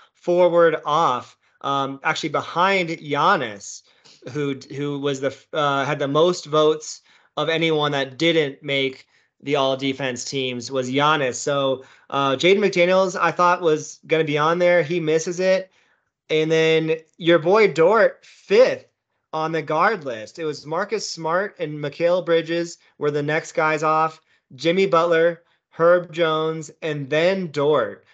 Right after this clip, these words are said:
So, uh, some questionable, uh, decisions there. I agree. Uh, Nick Claxton would have been deserving. He was the first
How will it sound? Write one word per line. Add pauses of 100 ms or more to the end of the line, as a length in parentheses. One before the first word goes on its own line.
(100)
So, (260)
uh,
some
questionable, (280)
uh,
decisions
there.
I
agree.
Uh, (100)
Nick
Claxton
would
have
been
deserving.
He
was
the
first